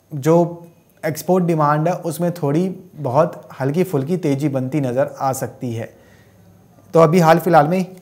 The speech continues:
ये रुझान देखने को मिल रहा है, लेकिन उसके बावजूद भी देख रहे हैं कि ग्वार की जो कीमतें हैं उनमें एक नरमी रुख का रुख देखने को मिल रहा है। तो अभी सवाल उठता है ये ऐसा क्यों हो रहा है?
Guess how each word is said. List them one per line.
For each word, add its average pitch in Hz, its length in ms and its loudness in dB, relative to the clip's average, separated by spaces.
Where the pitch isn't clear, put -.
ये 165 200 2
रुझान 147 480 0
देखने 151 300 0
को 156 100 -2
मिल 135 140 -2
रहा 110 140 -6
है, 117 60 -4
लेकिन 170 240 -2
उसके 180 220 -6
बावजूद 139 440 0
भी 196 100 -2
देख 185 220 -2
रहे 185 120 0
हैं 185 100 0
कि 190 180 -4
ग्वार 143 300 0
की 180 180 -2
जो 175 240 0
कीमतें 170 380 0
हैं 175 100 2
उनमें 180 340 0
एक 208 140 -6
नरमी 160 300 2
रुख 170 300 -6
का 165 140 2
रुख 151 160 0
देखने 151 400 -2
को 143 80 -4
मिल 135 160 -2
रहा 135 120 -2
है। 147 40 -2
तो 190 100 -2
अभी 196 100 -4
सवाल 156 340 -2
उठता 165 200 -2
है 175 60 2
ये 190 80 0
ऐसा 175 200 -2
क्यों 160 280 -2
हो 117 80 -6
रहा - 120 -8
है? - 60 -14